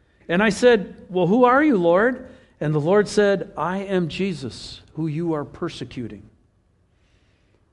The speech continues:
What was God saying? "Paul, you're hostile to me and my people. It's hard to kick against the goads." Now, we don't, a goad is simply, if you grew up in a farming thing, it's very simple. A goad is a long, pointy stick.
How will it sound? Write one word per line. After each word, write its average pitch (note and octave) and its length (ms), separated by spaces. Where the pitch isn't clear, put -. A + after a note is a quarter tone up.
What D4 160
was F#4 200
God G#3+ 280
saying? B3+ 340
"Paul, - 540
you're A#3+ 220
hostile G3 480
to F3 120
me G#3 220
and C4 100
my F#3 120
people. F#3 540
It's G#3+ 220
hard C#4+ 420
to A3+ 100
kick B3+ 320
against A#3 380
the A#3+ 60
goads." A3+ 260
Now, A3+ 80
we C4+ 120
don't, B3 300
a G3+ 80
goad C#4 340
is A3 100
simply, A#3+ 460
if G3 100
you A3 60
grew B3+ 120
up C4 120
in A#3 60
a G3 60
farming A3 380
thing, G#3+ 220
it's D#3 100
very F#3+ 280
simple. E3 320
A D3 40
goad F#3+ 240
is D3+ 120
a D3+ 40
long, F3+ 320
pointy A3 300
stick. F3 340